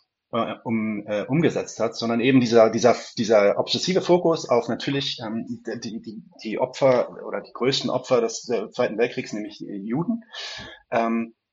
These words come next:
und anhand dessen quasi diese Schuld aufgearbeitet wird und nicht basierend auf dieser Schuld, die man sich da damals,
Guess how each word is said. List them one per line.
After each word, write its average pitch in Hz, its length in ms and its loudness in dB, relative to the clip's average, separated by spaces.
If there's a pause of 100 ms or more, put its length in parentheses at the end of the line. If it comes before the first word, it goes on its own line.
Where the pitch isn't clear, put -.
und 123 160 0
anhand 127 360 4
dessen 127 300 6
quasi 131 280 6
diese 117 200 0
Schuld 147 260 2
aufgearbeitet 95 640 -2
wird 95 200 -6 (200)
und 107 220 -2
nicht - 440 2 (240)
basierend 110 640 2
auf 104 100 2
dieser 101 220 -4
Schuld, 120 260 -2
die 98 60 -10
man 95 100 -6
sich 92 180 -12
da 90 120 -4
damals, 92 680 -8